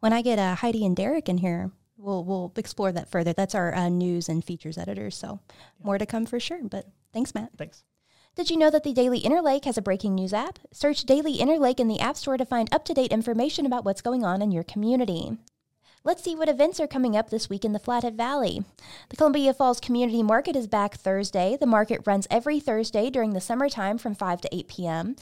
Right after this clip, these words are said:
Speaker 1: This week, the Brent Jameson and the Sorted Seeds is providing live music. Stop by and grab a bite to eat while you get your veggies and more homemade goods.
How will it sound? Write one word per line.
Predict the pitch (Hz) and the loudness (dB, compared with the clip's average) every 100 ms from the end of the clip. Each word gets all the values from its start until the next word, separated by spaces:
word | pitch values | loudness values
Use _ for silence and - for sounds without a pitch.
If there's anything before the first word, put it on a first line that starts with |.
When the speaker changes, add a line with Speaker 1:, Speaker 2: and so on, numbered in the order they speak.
| - - - | -16 -18 -4
Speaker 1:
This | 302 - | -2 -2
week, | 302 294 | -4 -2
the | 247 | -4
Brent | 214 226 208 | 0 0 2
Jameson | 214 240 285 254 240 | 0 0 0 0 0
and | 196 202 | 0 0
the | |
Sorted | 190 - 214 196 | -2 -4 -2 -4
Seeds | - 269 302 269 | -4 -4 -4 -4
is | 214 | -6
providing | - 214 202 202 196 | -4 -2 0 0 0
live | 185 180 | 0 0
music. | 190 208 285 175 233 - - - | 0 -4 -2 -2 -2 -6 -20 -20
Stop | _ - 277 | _ 0 0
by | 269 247 | 2 2
and | 311 240 | 2 2
grab | 214 | 2
a | 208 | 2
bite | 190 202 | 0 0
to | - 214 - | -2 -8 -4
eat | 277 330 | -6 -4
while | 226 214 | -2 -2
you | 202 | -2
get | 208 | -6
your | - | -6
veggies | 190 233 240 269 214 | -2 0 0 -2 -4
and | 185 | -2
more | 196 202 | 0 -2
homemade | 196 180 175 - | -2 -4 -4 -4
goods. | 196 180 180 _ | -2 -2 -4 _